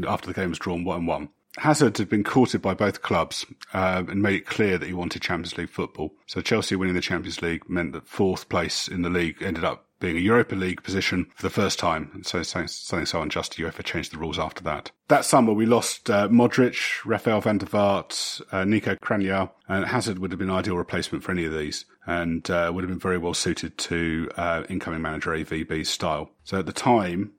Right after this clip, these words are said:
Harry said, um, "I went to France, met Hazard in a hotel room. Three hours I was with him. That's probably why he didn't sign." <laughs>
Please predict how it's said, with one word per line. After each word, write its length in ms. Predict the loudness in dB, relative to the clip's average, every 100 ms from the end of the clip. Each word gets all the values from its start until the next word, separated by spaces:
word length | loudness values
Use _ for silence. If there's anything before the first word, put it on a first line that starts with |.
| _ -6
Harry 340 | -2 0 0
said, 420 | 0 0 0 -2 -8 -4
um, 340 | -2 0 -2 -2
"I 40 | 2
went 140 | 2 2
to 40 |
France, 400 | 0 0 0 0
met 160 | -2 0
Hazard 400 | -4 -4 -2 -2
in 80 |
a 60 | 0
hotel 360 | -2 -2 -2 0
room. 300 | 0 0 -4 -14 -18 -4
Three 200 | 4 6
hours 260 | 6 2 -2
I 60 |
was 100 | -4
with 160 | -6 -6
him. 220 | -6 -6 -4
That's 160 | -4
probably 320 | -2 -2 -2 -2
why 180 | 0
he 60 | 0
didn't 220 | -2 -6
sign." 260 | -6 -6 -10 _
<laughs> 140 | -4